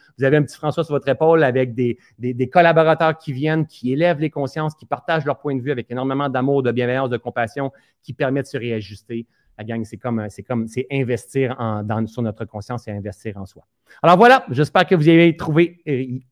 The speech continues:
que vous y avez retrouvé énormément de valeur. Si vous n'avez pas les moyens de rejoindre une formation ou quoi que ce soit, n'hésitez pas à aller sur ma chaîne YouTube. J'ai plein, euh, de méditations gratuites qui sont là. J'ai plein de vidéos.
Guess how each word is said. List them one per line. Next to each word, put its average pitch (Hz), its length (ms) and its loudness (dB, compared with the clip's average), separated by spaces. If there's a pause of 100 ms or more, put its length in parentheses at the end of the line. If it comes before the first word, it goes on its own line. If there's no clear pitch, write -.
que 127 60 -4
vous 113 180 -6 (160)
y 131 160 -2
avez 117 260 -4
retrouvé 113 520 -6
énormément 160 400 -2
de 156 60 -2
valeur. 160 360 2 (380)
Si - 160 -10
vous 113 80 -2
n'avez 131 160 4
pas 208 160 0
les 208 80 2
moyens 175 280 0
de 139 100 4
rejoindre 131 420 2
une 127 100 2
formation 131 420 -4
ou 127 60 -4
quoi 123 160 -2
que 110 60 -16
ce 113 80 -6
soit, 127 340 -2
n'hésitez 113 240 -8
pas 143 140 -6
à - 20 0
aller 147 140 -2
sur 127 120 -10
ma 113 140 -4
chaîne 147 240 -4
YouTube. 131 400 -2
J'ai 98 160 -6
plein, 131 320 -4 (400)
euh, 117 200 0
de 107 120 -4
méditations 135 720 -2
gratuites 131 400 -4
qui - 100 -20
sont 120 160 -6
là. 120 160 -2
J'ai 101 140 -10
plein 127 180 -6
de 123 80 -2
vidéos. 107 480 -4